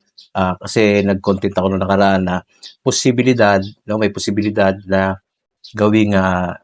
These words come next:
twenty twenty-seven na yung, ah, B S K E. Maraming, ah, nag-comment at maraming nagtaas ng kilay. Hindi ko naman po yun sinabi, no. Ah, yun po ay galing kay Senator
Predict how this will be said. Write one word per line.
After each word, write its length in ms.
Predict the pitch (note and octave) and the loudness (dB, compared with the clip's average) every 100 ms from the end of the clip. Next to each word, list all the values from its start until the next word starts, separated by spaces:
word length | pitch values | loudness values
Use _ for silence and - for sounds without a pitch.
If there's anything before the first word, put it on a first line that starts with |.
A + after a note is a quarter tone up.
| _ - - | _ -14 -4
twenty 240 | B2 A#2 | -4 -2
twenty-seven 640 | - A2 G#2 - F#2 F#2+ F#2+ | -2 -2 -2 -2 0 2 0
na 160 | F#2 | 0
yung, 160 | F#2 F2+ F2+ | 0 -2 -4
ah, 80 | |
B 240 | F2+ F#2+ F#2+ | -4 -4 -4
S 160 | - | -10
K 320 | - F#2+ F2 - | -4 -4 -4 -6
E. 180 | G2+ E2+ _ _ _ _ _ - | -10 -10 _ _ _ _ _ -4
Maraming, 640 | G2+ G2 - C3+ A#2+ G#2+ G2+ | -2 -2 -2 -2 0 0 2
ah, 240 | G2 G2 | 2 2
nag-comment 560 | F#2+ F#2+ B2 B2 A2 G#2 - | 0 0 0 0 0 -4 -8
at 80 | |
maraming 400 | G2 F#2+ F#2 F#2 | -2 -2 0 -4
nagtaas 320 | - D#2 - F2+ | -6 -8 -8 -10
ng 80 | - | -8
kilay. 240 | F2 E2+ E2 - _ - | -6 -4 -4 -8 _ -2
Hindi 60 | A#2+ | 0
ko 60 | |
naman 240 | A#2+ A#2+ A2 | 2 0 0
po 160 | A2+ | 0
yun 320 | G#2+ G#2+ G2+ G2+ | 2 2 0 -4
sinabi, 480 | G2 F2+ E2+ F2 | -2 -2 -2 -4
no. 160 | E2 - - - _ _ - | -6 -14 -20 -20 _ _ -4
Ah, 240 | F#2+ F#2 | -2 0
yun 240 | G2 G#2+ G#2 | -2 -4 0
po 240 | - F2 | 0 2
ay 80 | G2 | 0
galing 400 | G#2 F#2+ F#2+ F2+ | 2 0 0 -2
kay 160 | F2+ | -2
Senator 640 | E2+ - F#2 F2 F2+ E2+ | -2 -2 -2 -2 -2 -4